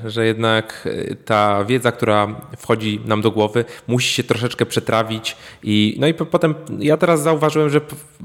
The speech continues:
jestem w takim momencie, że próbuję, próbuję i tak nawet, nie wiem, trzy tygodnie temu, e, jeszcze w ogóle nie, nie myślałem, że odpalę vloga i w sumie tak z, z dnia na dzień stwierdziłem, że jednak to zrobię, bo akurat przenoś-, przenoszę się do nowego biura i jest taki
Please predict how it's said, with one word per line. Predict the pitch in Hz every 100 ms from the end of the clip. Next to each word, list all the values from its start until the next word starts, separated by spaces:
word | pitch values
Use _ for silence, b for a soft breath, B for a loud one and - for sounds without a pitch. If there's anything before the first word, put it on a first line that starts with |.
| 131
jestem | 156 156 156 151
w |
takim | 156 -
momencie, | 151 147 151 151
że | 131 131 B B -
próbuję, | 123 147 147 143
próbuję | 143 139 139 131
i | 127
tak | 120
nawet, | 127 117
nie | 117
wiem, | 95 95
trzy | -
tygodnie | - 127 123 117
temu, | 127 120 113 B B -
e, | 101 101 101
jeszcze | 110 117 127 117
w | 113
ogóle | 117 113 110 104 101 104 - - 104
nie, | 110 104 104
nie | 104
myślałem, | 104 107 110 104
że | 104 101
odpalę | - 107 101
vloga | 95 107 107 101
i | 95
w |
sumie | - 101
tak | 92 - -
z, | - - -
z | 98 90 95
dnia | 104 101
na | 98
dzień | 95 95 90 B B B
stwierdziłem, | - 101 92 101
że | 98
jednak | 95 95
to | 101
zrobię, | 92 95 98
bo | 92 90
akurat | 90 92
przenoś-, | - 104 95
przenoszę | - 107 101 -
się |
do | 104
nowego | 101 98 95
biura | 120 113 101 B B B
i | 98
jest | 95 95
taki | 98 - 95